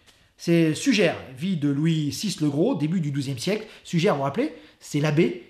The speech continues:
qui est le, le premier ministre quasiment, hein, le conseiller principal. Si, euh, Louis six le Gros était un si grand roi, c'est grâce à Sugère, quand même. Le châtelain de Gournay, dans la Marne.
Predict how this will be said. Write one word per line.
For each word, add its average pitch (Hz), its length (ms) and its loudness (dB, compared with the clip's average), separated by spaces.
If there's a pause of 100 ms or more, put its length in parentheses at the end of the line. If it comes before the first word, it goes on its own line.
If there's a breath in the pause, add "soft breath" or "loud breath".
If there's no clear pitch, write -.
qui 151 200 0
est 143 40 2
le, 127 460 -4
le 110 60 -6
premier 143 340 2
ministre 170 420 4
quasiment, 131 520 -4
hein, 104 100 -6
le 127 140 -4
conseiller 165 560 0
principal. 143 560 0 (240 loud breath)
Si, 156 360 4
euh, 123 600 -2
Louis 151 160 4
six 165 200 0
le 185 60 8
Gros 160 180 6
était 147 160 2
un 131 100 -2
si - 180 -4
grand 135 200 0
roi, 156 200 0
c'est 143 240 -2
grâce 123 260 -4
à 123 60 -4
Sugère, 143 340 -2 (120)
quand 160 100 0
même. 120 120 -4 (840 soft breath)
Le 165 100 6
châtelain 277 580 4
de 165 240 4
Gournay, 175 520 4 (120)
dans 143 100 -2
la 160 80 4
Marne. 139 260 2